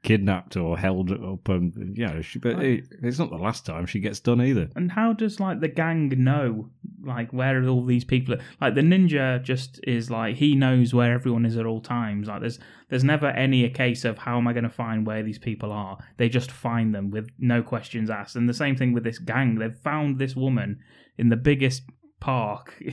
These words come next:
Speaker 2: <laughs> in New York City. <laughs>
Speaker 1: Tell you what they haven't done, though. They haven't successfully followed John.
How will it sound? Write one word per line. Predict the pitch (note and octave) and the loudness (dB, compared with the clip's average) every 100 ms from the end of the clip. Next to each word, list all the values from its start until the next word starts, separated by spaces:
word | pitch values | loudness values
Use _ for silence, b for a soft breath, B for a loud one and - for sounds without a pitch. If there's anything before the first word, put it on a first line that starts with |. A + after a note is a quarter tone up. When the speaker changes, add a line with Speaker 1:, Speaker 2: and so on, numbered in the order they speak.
| C3 | -12
Speaker 2:
<laughs> | C#3+ E3 B2+ | -16 -10 0
in | B2 B2 | 4 6
New | B2+ | 6
York | B2+ B2 - | 4 2 -2
City. | C#3+ C3+ G2+ F#2 F3+ - - - | -4 -4 -4 2 2 2 -8 -20
<laughs> | - | -12
Speaker 1:
Tell | F3+ G#3 | -4 -2
you | |
what | B2 | 0
they | B2 | 0
haven't | D3 A2 | 0 -2
done, | D#2 F2+ | -2 -4
though. | A2+ C3+ | -2 0
They | |
haven't | B2 C3 G2 C2+ - _ | 0 0 -2 -4 -14 _
successfully | - B2 - A2+ - A2 A2 | -8 -8 -2 -2 0 0 0
followed | - A2+ A#2+ A#2 | 0 0 0 0
John. | A#2 C#3+ D#3+ F2+ | 0 2 2 -2